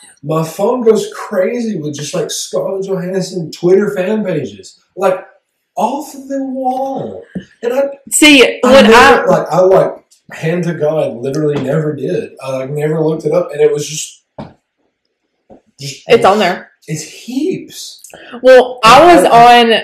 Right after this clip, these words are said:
Speaker 1: I don't know why. It's so weird.
Speaker 2: Yeah, Twitter
Speaker 1: Maybe
Speaker 2: is,
Speaker 1: it's,
Speaker 2: it is
Speaker 1: maybe
Speaker 2: weird.
Speaker 1: it's a thing of, like,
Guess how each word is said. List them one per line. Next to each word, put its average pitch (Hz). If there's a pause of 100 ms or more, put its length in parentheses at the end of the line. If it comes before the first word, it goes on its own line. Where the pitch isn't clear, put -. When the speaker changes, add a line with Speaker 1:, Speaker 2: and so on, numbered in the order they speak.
(160)
Speaker 1:
I -
don't 185
know 180
why. -
It's -
so 160
weird. 170
Speaker 2:
Yeah, 262
Twitter 302
Speaker 1:
Maybe 254
Speaker 2:
is, 277
Speaker 1:
it's, -
Speaker 2:
it 247
is 269
Speaker 1:
maybe 208
Speaker 2:
weird. 180
Speaker 1:
it's 160
a 147
thing 123
of, 107
like, 107